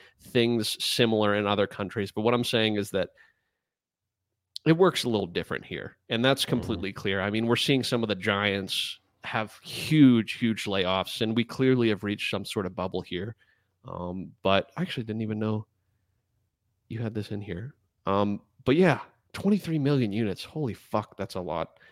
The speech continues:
Speaker 1: Um, I'm super glad to see it's doing well. I wasn't, I wasn't surprised to hear that after the announcement, there was a bit of a spike. Two years, I can't believe it already. Um,
Speaker 2: Yeah.
Speaker 1: but what'd you guys think?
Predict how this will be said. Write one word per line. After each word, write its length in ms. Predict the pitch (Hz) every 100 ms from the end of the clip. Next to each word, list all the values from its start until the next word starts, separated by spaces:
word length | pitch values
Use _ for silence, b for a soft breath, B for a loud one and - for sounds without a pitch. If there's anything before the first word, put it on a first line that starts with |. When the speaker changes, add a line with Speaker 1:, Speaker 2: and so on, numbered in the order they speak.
| _ _
Speaker 1:
Um, 240 | 101 101 101
I'm 140 | 117
super 240 | - 185
glad 220 | 123 123 113
to 60 |
see 180 | - 117
it's 140 | 104
doing 240 | - 104 98
well. 380 | 98 95 98 -
I 60 | 113
wasn't, 320 | 117 113 117 -
I 60 |
wasn't 300 | 127 131 127
surprised 480 | - - 107 104 -
to 80 | 107
hear 240 | 107 101
that 220 | 98 98 -
after 440 | 101 98 - 104
the 180 | 98 104
announcement, 640 | 95 92 95 - 101 98
there 140 | - 107
was 160 | 104
a 120 | 104 101
bit 200 | 113 107
of 80 |
a 60 | 98
spike. 500 | - - 104 90 - - - -
Two 140 | 165
years, 360 | 156 131 113 104
I 60 |
can't 240 | 104 - 104
believe 240 | 101 104
it 60 | 98
already. 420 | 87 80 87 - _ _ _ _ -
Um, 140 | 98
Speaker 2:
Yeah. 200 | 101 92 - -
Speaker 1:
but 240 | 53 - _ _ _ b b b b b b
what'd 180 | 139 127
you 60 |
guys 220 | 107 95 -
think? 220 | 98